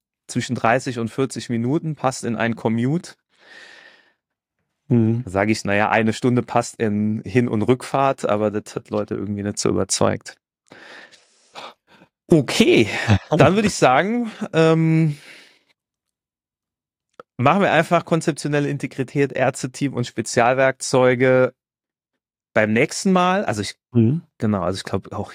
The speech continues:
Speaker 1: Spezialwerkzeuge werden wir wahrscheinlich ein paar Stück brauchen.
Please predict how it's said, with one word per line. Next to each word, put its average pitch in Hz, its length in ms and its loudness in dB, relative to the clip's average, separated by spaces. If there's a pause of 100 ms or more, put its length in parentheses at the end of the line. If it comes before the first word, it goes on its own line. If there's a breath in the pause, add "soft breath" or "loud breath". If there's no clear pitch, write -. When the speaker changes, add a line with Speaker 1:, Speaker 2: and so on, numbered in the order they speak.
(100)
Speaker 1:
Spezialwerkzeuge 131 920 2
werden 123 160 4
wir 117 40 -2
wahrscheinlich 117 340 -2
ein 110 60 -2
paar 127 220 0
Stück - 240 -10
brauchen. 175 560 -2